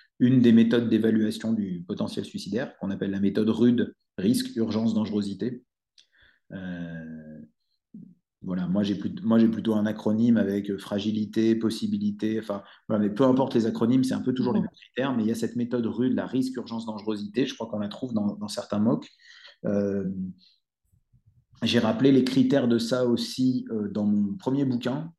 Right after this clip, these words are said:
Speaker 1: le premier bouquin que j'avais fait qui s'appelle Écouter, parler, soigner. Il y a un petit chapitre sur la crise suicidaire aussi, où je redonne les, les critères, euh, que je vous ai dit là. Euh, voilà,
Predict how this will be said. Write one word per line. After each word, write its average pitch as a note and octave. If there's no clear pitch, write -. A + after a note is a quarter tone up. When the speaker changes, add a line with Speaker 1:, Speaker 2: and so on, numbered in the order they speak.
Speaker 1:
le A2
premier A#2
bouquin A#2
que B2
j'avais G#2
fait -
qui -
s'appelle -
Écouter, A#2
parler, A2+
soigner. A#2+
Il A2+
y A2+
a A2
un A2
petit C#3
chapitre B2+
sur A#2
la A2+
crise -
suicidaire A2+
aussi, B2
où B2
je G#2+
redonne A2
les, F#2+
les G2
critères, A2
euh, F#2
que G#2
je G2
vous G2+
ai G2
dit G2
là. A#2+
Euh, F#2+
voilà, G2+